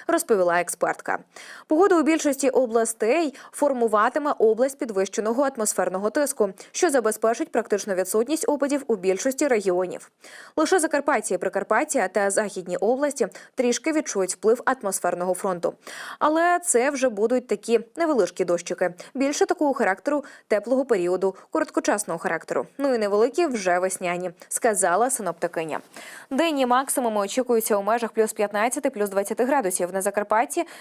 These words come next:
та на узбережжі морів. Дещо нижче плюс десять, плюс п'ятнадцять. Ну а тим же часом українців попередили про зростання цін на фрукти влітку. Про це повідомив головний агроном сільськогосподарського підприємства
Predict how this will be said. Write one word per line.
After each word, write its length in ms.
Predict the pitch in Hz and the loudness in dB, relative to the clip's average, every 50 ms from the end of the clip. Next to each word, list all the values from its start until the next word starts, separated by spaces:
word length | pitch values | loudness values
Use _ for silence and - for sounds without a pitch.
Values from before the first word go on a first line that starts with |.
| - - | -10 -4
та 180 | - 220 208 | -2 0 0
на 120 | 214 254 285 | 0 0 -2
узбережжі 440 | 294 - 202 190 180 180 185 202 190 | -2 -2 -2 -2 -2 -2 -2 -4 -4
морів. 340 | 202 220 220 190 170 - - - - - | -2 -2 -2 -2 -4 -4 -8 -20 -12 -4
Дещо 300 | - 311 392 381 - 269 | 0 0 0 0 0 -2
нижче 320 | 214 190 185 185 - - 185 | -2 -2 -2 -4 -2 -4 -2
плюс 220 | - 208 208 196 | 0 0 0 0
десять, 360 | 185 196 196 254 - 370 320 | 0 0 0 2 0 0 0
плюс 180 | - 196 190 190 | 0 -2 -2 -2
п'ятнадцять. 600 | - 196 185 190 - 170 151 170 - 226 - - - | 0 -4 -4 -2 -2 -4 -2 -2 -4 -6 -6 -4 0
Ну 60 | 302 | 0
а 40 | 302 | 2
тим 160 | 302 311 285 | 2 0 0
же 100 | 269 294 | 0 0
часом 340 | - 302 294 349 349 349 262 | 2 2 2 2 2 0 -4
українців 420 | 226 - 208 220 247 247 254 233 | -2 -2 -2 -2 0 0 -2 -2
попередили 400 | 240 214 208 208 220 240 269 262 | 0 0 0 0 0 2 0 0
про 140 | 247 - 208 | 0 -2 -2
зростання 500 | 202 202 196 208 - 226 214 208 202 196 | -2 -2 -4 -2 -2 -2 -2 -2 -4 -2
цін 260 | 190 - 220 202 202 | -2 0 -2 0 0
на 100 | 196 190 | -2 -2
фрукти 400 | 190 - 208 202 202 - - 233 | 0 0 -2 -2 0 0 0 0
влітку. 500 | 233 277 285 254 190 - - - - 104 - | 0 2 0 0 0 -2 0 -2 -2 0 2
Про 120 | 370 359 | 2 2
це 180 | 349 - 370 370 | 2 2 2 2
повідомив 600 | 370 370 339 330 285 302 320 311 302 311 254 233 | 2 0 0 0 0 0 0 0 0 0 0 0
головний 480 | 202 208 190 202 202 202 226 233 226 - | 0 0 0 0 0 0 -2 -2 -2 0
агроном 600 | - 190 175 - 202 202 190 185 196 208 269 302 | 0 -2 -2 -2 -4 -4 -2 -2 -2 -2 -4 -4
сільськогосподарського 1120 | - - 254 233 220 - - 208 196 190 196 196 - - - 202 196 185 190 190 226 - - - - 294 262 294 | -2 0 0 0 0 -2 -2 -2 0 0 0 -2 -2 -2 -2 -2 0 2 2 0 0 -2 -4 -2 -2 0 0 0
підприємства 760 | 285 - 285 - - 277 277 262 277 277 262 269 - 262 262 | -2 -4 -6 -4 -2 -2 0 0 0 -2 -2 -2 -2 -2 -2